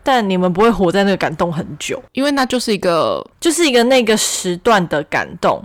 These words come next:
Speaker 1: 就你感动完，你就会把它轻轻放下了。然后等到下一次有机会，
Speaker 2: 嗯。
Speaker 1: 比如说，呃，可能跟朋友偶然又聊到这个，哎，你就，那个感动还，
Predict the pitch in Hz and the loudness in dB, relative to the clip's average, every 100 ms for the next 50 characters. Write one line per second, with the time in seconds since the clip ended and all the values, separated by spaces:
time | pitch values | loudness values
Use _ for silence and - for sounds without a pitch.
0 | - - 320 254 233 202 214 254 190 175 | -12 -6 0 2 2 2 4 4 2 0
1 | 175 233 196 165 180 202 185 - 175 170 | -2 0 0 -2 -2 -2 -2 -2 -4 -2
2 | 165 160 175 147 78 58 - _ 190 220 | -4 -4 -2 -2 -4 -8 -12 _ -2 0
3 | 247 208 269 294 254 226 220 185 214 240 | 2 2 2 4 2 4 2 2 0 0
4 | 185 170 190 196 196 175 175 190 170 180 | 0 -2 0 2 2 0 -2 -2 -4 -4
5 | 208 202 214 180 147 170 165 208 196 175 | -2 -2 0 -2 0 -2 -2 0 2 2
6 | 196 185 - 233 196 202 226 311 214 175 | 0 -2 0 0 0 -2 -2 -2 0 0
7 | 185 214 190 | 0 0 0